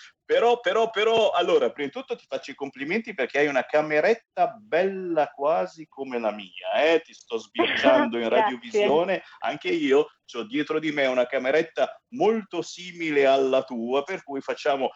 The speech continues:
Speaker 1: facciamo la gara. E poi subito
Speaker 2: <laughs>
Speaker 1: voglio sapere qualcosa de-, del premio Mia Martini, ragazzi, cioè, cioè, cioè, co-, co-, co-, come, come hai fatto a partecipare? Cioè, a, a quattordici anni io, ragazzi, eh, non dico che giocavo con le bambole,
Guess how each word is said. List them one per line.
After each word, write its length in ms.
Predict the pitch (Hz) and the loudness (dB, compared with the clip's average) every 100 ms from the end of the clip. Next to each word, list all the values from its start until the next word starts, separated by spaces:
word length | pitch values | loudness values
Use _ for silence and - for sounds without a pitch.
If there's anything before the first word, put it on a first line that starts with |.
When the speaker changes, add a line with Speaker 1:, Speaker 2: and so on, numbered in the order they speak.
| _ - | _ -2
Speaker 1:
facciamo 560 | 139 - - 156 160 | -2 0 -2 0 2
la 160 | 156 135 | 2 2
gara. 440 | 117 107 98 98 - _ | 0 0 -2 -6 -8 _
E 160 | - - | -8 -2
poi 240 | 180 220 | 2 0
subito 480 | - 151 151 196 254 | 0 -4 -2 2 2
Speaker 2:
<laughs> 20 | |
Speaker 1:
voglio 220 | 117 113 | 2 -2
sapere 400 | - 120 - 123 | -6 -8 -6 -4
qualcosa 500 | - 107 113 113 113 - _ | -2 -2 -2 -2 -2 -4 _
de-, 180 | 101 98 | -14 -12
del 180 | 104 101 | -12 -10
premio 380 | - 113 117 113 | -4 -2 0 -2
Mia 180 | 104 104 | -4 -4
Martini, 480 | 98 - 107 113 | -4 -6 -8 -6
ragazzi, 540 | 85 87 98 - - 95 | -8 -4 -4 -4 -12 -12
cioè, 220 | - 165 | -8 -6
cioè, 160 | - 127 | -8 -14
cioè, 160 | - 131 | -14 -16
co-, 160 | - | -18
co-, 300 | - - 160 | -18 -12 -12
co-, 240 | - 156 - - | -4 -4 -4 -6
come, 300 | 202 202 - | -4 -4 -2
come 220 | 208 165 | 0 0
hai 40 | |
fatto 320 | - 185 196 | 2 0 2
a 60 | 175 | 0
partecipare? 960 | - 139 - 131 135 - 139 165 160 - - _ | 0 -4 -6 -16 -12 -4 0 2 2 -2 -8 _
Cioè, 160 | - | -10
a, 360 | - - - 269 | -6 -6 -2 -2
a 60 | 277 | 2
quattordici 600 | 311 - 302 285 277 285 | 2 4 2 2 -2 -2
anni 240 | 302 262 | -2 -2
io, 160 | 233 262 | 2 2
ragazzi, 600 | 233 226 262 - 254 202 - - | 2 0 -2 -4 -8 -8 -10 -6
eh, 200 | 160 - 185 180 | -6 -6 -18 -8
non 180 | 180 180 | -6 -6
dico 240 | 262 - | -6 -6
che 120 | - | -6
giocavo 440 | 139 139 208 202 165 | -4 0 2 2 0
con 140 | 170 | 0
le 120 | 208 | 0
bambole, 600 | 185 170 202 165 143 127 | 2 0 0 0 2 2